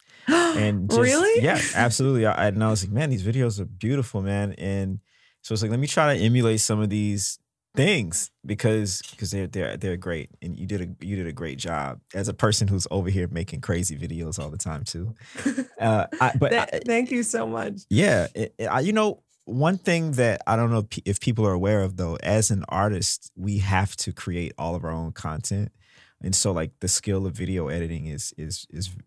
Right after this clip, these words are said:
Speaker 2: very valuable to us because that's one person you don't have to pay. Can you kinda just talk about what that's like being an artist and having to wear, uh,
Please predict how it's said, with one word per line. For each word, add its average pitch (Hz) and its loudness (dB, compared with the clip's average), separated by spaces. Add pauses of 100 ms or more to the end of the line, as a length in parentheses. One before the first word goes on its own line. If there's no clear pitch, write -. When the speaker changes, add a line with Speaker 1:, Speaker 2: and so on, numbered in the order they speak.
Speaker 2:
very 90 0
valuable 80 -2
to 71 -8
us - -6
because - -6 (120)
that's 107 2
one 101 0
person 92 -2
you 80 -4
don't 78 -2
have 95 0
to - -12
pay. - -8 (640)
Can 127 4
you 160 2
kinda 175 4
just 139 -2
talk 110 0
about 110 0 (480)
what 110 0
that's 104 2
like 80 -4 (340)
being 107 0
an 76 -4
artist 95 0
and 90 0
having 92 0
to 87 -4
wear, 85 -4
uh, 73 -8